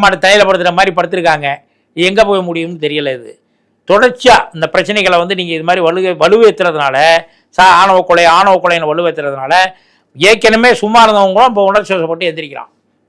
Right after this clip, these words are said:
அந்த அளவுக்கு கொண்டு போய் நிறுத்திட்டீங்க. காதல், காதல்னா என்னங்க காதல்? ஒரு பொண்ணை வளர்க்கறது, பெத்து வளர்க்கறது, பெத்து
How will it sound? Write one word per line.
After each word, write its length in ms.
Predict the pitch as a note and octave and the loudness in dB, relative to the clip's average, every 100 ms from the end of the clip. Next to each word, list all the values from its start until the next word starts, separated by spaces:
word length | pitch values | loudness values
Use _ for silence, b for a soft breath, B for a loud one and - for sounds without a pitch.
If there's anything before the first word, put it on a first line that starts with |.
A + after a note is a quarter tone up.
| - | -8
அந்த 100 | E3+ F#3 | 0 4
அளவுக்கு 200 | G3 G3 | 4 2
கொண்டு 120 | F3+ | -2
போய் 100 | F3 D#3+ | -4 -6
நிறுத்திட்டீங்க. 440 | E3 D#3+ C3+ A#2+ - _ _ _ _ - | -8 -12 -14 -16 -20 _ _ _ _ 0
காதல், 420 | F3+ A#3 A3+ G#3+ G#3+ | 4 4 4 2 2
காதல்னா 460 | F#3+ G3+ G3 F#3+ G#3+ F#3 | 2 4 0 0 0 0
என்னங்க 320 | G#3 G#3+ F#3 E3 | 0 0 0 -2
காதல்? 280 | D#3+ D#3 F3+ _ _ - D#3 | -2 -4 -12 _ _ -4 -2
ஒரு 100 | D#3+ | 0
பொண்ணை 200 | F#3 A#3+ G3 | 0 2 2
வளர்க்கறது, 400 | G3 G3+ F3+ F#3+ F#3+ | 2 0 0 -2 -6
பெத்து 180 | E3+ G#3 | -4 0
வளர்க்கறது, 340 | F3+ E3+ E3+ F#3 - | 0 0 -4 -4 -6
பெத்து 160 | F3 | -2